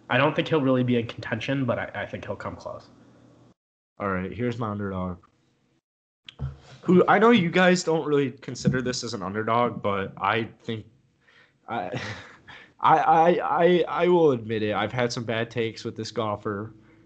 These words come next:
Speaker 2: and, uh, saying he's not, like, incompetent to play good golf, but I'm saying his career has been bad. And that's Russell Henley. I like Russell Henley this week. I think ever since I made those comments, he has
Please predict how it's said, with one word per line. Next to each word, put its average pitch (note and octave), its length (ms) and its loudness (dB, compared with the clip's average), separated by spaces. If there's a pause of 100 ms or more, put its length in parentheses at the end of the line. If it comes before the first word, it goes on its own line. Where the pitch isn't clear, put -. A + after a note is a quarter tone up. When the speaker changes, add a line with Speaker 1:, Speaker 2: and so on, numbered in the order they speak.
(200)
Speaker 2:
and, G2+ 300 -4
uh, G2 280 -2
saying G#2+ 440 -2
he's G2+ 480 -4 (100)
not, F2 340 0
like, G2+ 240 -4
incompetent G2 920 -6 (240)
to - 140 -10
play F#2+ 300 -2
good F#2 220 -4
golf, F#2 380 -4
but G2+ 100 -2
I'm G2 140 -4
saying F#2+ 600 -4
his F#2+ 180 -8
career F2+ 400 -2
has F2+ 180 -4
been F2+ 260 -2
bad. F2 500 -2 (380)
And F3 80 2
that's F#3+ 200 4
Russell C#3 300 4
Henley. F2+ 420 -6 (480)
I A#2+ 40 -6
like B2+ 240 2
Russell C3+ 300 0
Henley A#2+ 300 -2
this A2+ 200 -8
week. G#2+ 280 -8
I G2+ 100 -4
think A#2 300 -8
ever C#3+ 280 2
since F#3+ 300 -4
I E3+ 120 4
made A2 320 0
those G#2+ 240 -2
comments, G2+ 520 -6
he G#2+ 160 -6
has F#2 200 -6